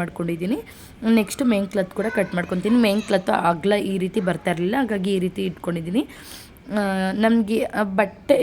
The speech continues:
ಏಕೆಂದರೆ ಉಳ್ದಿರೋ ಅಂಥ ಬಟ್ಟೆಗೆ ಹೊಲಿತಾ ಇರೋದಲ್ವ, ಹಾಗಾಗಿ ಹೇಗೆ ಅಡ್ಜಸ್ಟ್ ಆಗುತ್ತೆ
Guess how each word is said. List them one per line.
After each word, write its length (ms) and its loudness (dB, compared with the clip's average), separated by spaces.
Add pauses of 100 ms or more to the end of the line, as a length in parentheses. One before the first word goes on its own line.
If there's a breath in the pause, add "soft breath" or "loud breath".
(100)
ಏಕೆಂದರೆ 360 4
ಉಳ್ದಿರೋ 360 4
ಅಂಥ 120 0 (100)
ಬಟ್ಟೆಗೆ 320 -2
ಹೊಲಿತಾ 320 0
ಇರೋದಲ್ವ, 320 0
ಹಾಗಾಗಿ 260 -2 (120)
ಹೇಗೆ 300 6
ಅಡ್ಜಸ್ಟ್ 340 -2
ಆಗುತ್ತೆ 260 -4